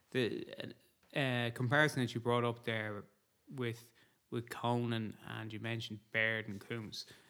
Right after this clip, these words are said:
I think you're absolutely right. Like, Baird is in super form and Conan isn't in, in super form. And, and then Coombs is an interesting one because, like, he would, they went to a twenty-seven man training squad. They,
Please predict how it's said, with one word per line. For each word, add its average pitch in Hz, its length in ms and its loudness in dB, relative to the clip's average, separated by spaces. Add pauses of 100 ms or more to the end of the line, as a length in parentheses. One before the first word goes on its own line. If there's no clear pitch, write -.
(120)
I 123 120 2
think 151 200 -2
you're 139 100 4
absolutely 110 360 -2
right. 127 200 -2
Like, - 180 -10
Baird 131 220 2
is 107 300 -10
in 107 280 -6 (720)
super 123 360 0
form 113 300 -2
and 113 100 -2
Conan 131 400 0
isn't 220 300 0
in, 92 280 -2
in 104 300 -6
super 107 360 -6
form. 98 360 -10 (600)
And, 131 200 0
and 170 260 4 (100)
then 180 180 4
Coombs 294 380 -2
is 131 140 -4
an 123 100 4
interesting 113 440 -2
one 98 220 -6
because, 117 400 -2 (1300)
like, 165 140 6
he 208 220 6
would, 180 140 6
they 165 160 8
went 175 400 6
to 175 140 8
a 143 60 6
twenty-seven 151 720 6
man 135 240 4
training 143 380 4
squad. 135 320 4
They, 123 400 2